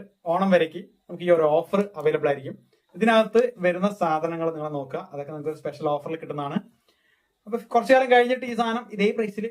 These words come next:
അല്ലെങ്കിൽ ഇതേ, ആ, ഓഫറിൽ വേണമെന്ന് പറഞ്ഞാൽ നടക്കില്ല. അത് ഇപ്പോൾ ഉള്ള ഒരു ഓഫറാണ്, സ്പെഷ്യൽ ഓഫറാണ്. അതുകൊണ്ട് ഓർഡേഴ്സ് ഇപ്പൊ ചെയ്യുന്നവർക്ക് മാത്രമായിരിക്കും ഇതിന്റെ സ്പെഷ്യൽ ആയിട്ടുള്ള ആനുകൂല്യങ്ങൾ കിട്ടുള്ളൂ. ഓക്കെ, അപ്പൊ നമുക്ക്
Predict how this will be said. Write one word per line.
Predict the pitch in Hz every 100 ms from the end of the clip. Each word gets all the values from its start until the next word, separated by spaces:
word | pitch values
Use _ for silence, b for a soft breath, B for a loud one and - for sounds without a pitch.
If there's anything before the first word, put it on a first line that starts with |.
| -
അല്ലെങ്കിൽ | 185 190 196
ഇതേ, | 185 196 214 214
ആ, | 190 190 185 190 196
ഓഫറിൽ | 196 180 196
വേണമെന്ന് | 190 170 185 196
പറഞ്ഞാൽ | 175
നടക്കില്ല. | 208 156 147 165 139 - 139
അത് | 147
ഇപ്പോൾ | 143 -
ഉള്ള | 214
ഒരു | 196
ഓഫറാണ്, | 170 170 147 196
സ്പെഷ്യൽ | 196 170 170 240
ഓഫറാണ്. | 220 175 170 160 -
അതുകൊണ്ട് | 147 143 156 -
ഓർഡേഴ്സ് | 156 147 170 190 190 226 b b b b
ഇപ്പൊ | 190 226
ചെയ്യുന്നവർക്ക് | 220 214 214 202
മാത്രമായിരിക്കും | 190 175 185 160 170
ഇതിന്റെ | 147 151 - _
സ്പെഷ്യൽ | - 147 156
ആയിട്ടുള്ള | 156 156
ആനുകൂല്യങ്ങൾ | 175 156 147 143 147
കിട്ടുള്ളൂ. | - - 156 110 - _ -
ഓക്കെ, | 135 202 - b b
അപ്പൊ | 180 240
നമുക്ക് | 214 202